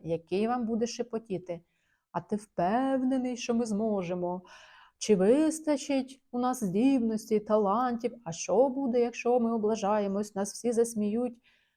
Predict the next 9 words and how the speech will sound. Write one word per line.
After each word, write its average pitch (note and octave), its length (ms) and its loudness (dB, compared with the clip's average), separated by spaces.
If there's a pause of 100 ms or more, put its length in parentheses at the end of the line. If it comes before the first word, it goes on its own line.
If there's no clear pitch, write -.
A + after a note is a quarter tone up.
(540)
Впевнено G3 1040 2
закривайте G#3 1200 4
рота G3 540 2
цьому G3 300 2
голосу C4 680 4
фразою: E3 600 2 (200)
"Я G#3 220 0
можу G#3 400 2
впоратися F3+ 680 -4